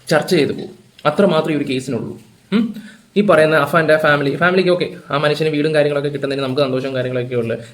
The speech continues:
കാരണം അയാളെ ഓർത്ത് മാത്രം ഇത്രയും വർഷം ഗൾഫിൽ കഷ്ടപ്പെട്ട് നല്ല രീതിയിൽ മക്കളെ വളർത്തിക്കൊണ്ടുവന്ന ആ മനുഷ്യൻ റോഡിൽ കിടക്കരുത്, അത് ഞാൻ ആഗ്രഹിക്കുന്നുള്ളൂ. ഏ, പക്ഷേ ആ സ്ത്രീ, അവർക്ക്, അവർ ജീവിച്ചിരിക്കുന്നതിൻ്റെ ഏറ്റവും കാരണം എന്താണെന്നറിയാമോ? അവർ കാണണതെല്ലാം,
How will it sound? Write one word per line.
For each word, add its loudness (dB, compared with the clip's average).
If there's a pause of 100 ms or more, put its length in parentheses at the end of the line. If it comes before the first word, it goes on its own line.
കാരണം 2 (140)
അയാളെ 0
ഓർത്ത് -4
മാത്രം -4
ഇത്രയും -4
വർഷം -10
ഗൾഫിൽ -4
കഷ്ടപ്പെട്ട് -6
നല്ല -6
രീതിയിൽ -2 (300)
മക്കളെ -2
വളർത്തിക്കൊണ്ടുവന്ന -4
ആ 0
മനുഷ്യൻ -4 (180)
റോഡിൽ -2
കിടക്കരുത്, -2 (360)
അത് 2
ഞാൻ 2
ആഗ്രഹിക്കുന്നുള്ളൂ. -4 (520)
ഏ, 2 (240)
പക്ഷേ 0
ആ 2 (100)
സ്ത്രീ, 0 (1000)
അവർക്ക്, 2 (240)
അവർ 2
ജീവിച്ചിരിക്കുന്നതിൻ്റെ 0
ഏറ്റവും -10 (180)
കാരണം 4
എന്താണെന്നറിയാമോ? -4 (640)
അവർ 4 (240)
കാണണതെല്ലാം, -2